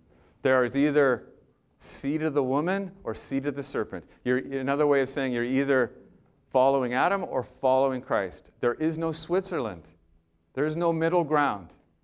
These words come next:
We're not born neutral, and there's no neutral class. We're born into this world sinners with no hope.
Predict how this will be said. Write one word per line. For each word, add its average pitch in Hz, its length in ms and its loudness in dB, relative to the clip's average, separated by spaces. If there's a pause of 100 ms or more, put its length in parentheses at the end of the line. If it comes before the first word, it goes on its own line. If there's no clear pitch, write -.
(460)
We're 131 80 0
not 151 280 0
born 160 300 2
neutral, 185 580 -4
and 131 120 -4
there's 123 160 -4
no 127 160 -2
neutral 135 400 -4
class. 107 580 -6 (960)
We're 127 120 0
born 139 400 0
into 175 180 0
this 165 200 0
world 127 280 0
sinners 101 640 -10 (420)
with 117 180 -4
no 117 260 0
hope. 104 300 -4